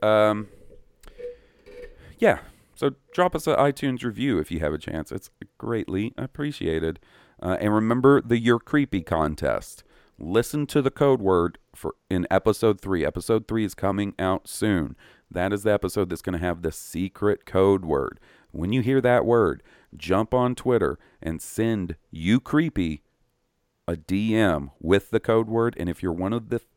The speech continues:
first five people to do so, you could win at least a Star Wars Kia D Bro sticker pack, and if you're the first one, you could win the grand prize, which is a sticker pack and a t-shirt.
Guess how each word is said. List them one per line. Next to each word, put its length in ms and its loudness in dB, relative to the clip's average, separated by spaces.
first 420 -2
five 460 0
people 300 -2
to 100 -6
do 240 0
so, 340 -4
you 140 -8
could 180 -6
win 540 -2
at 240 0
least 520 -2
a 160 0
Star 400 0
Wars 360 0
Kia 240 0
D 220 -2
Bro 300 2
sticker 360 -6
pack, 380 -2
and 400 -4
if 160 -8
you're 100 -2
the 100 0
first 360 -2
one, 200 2
you 60 -6
could 140 -6
win 180 -2
the 80 -4
grand 380 -2
prize, 420 2
which 400 -2
is 400 0
a 80 -4
sticker 360 -6
pack 420 -4
and 180 -2
a 40 -2
t-shirt. 500 0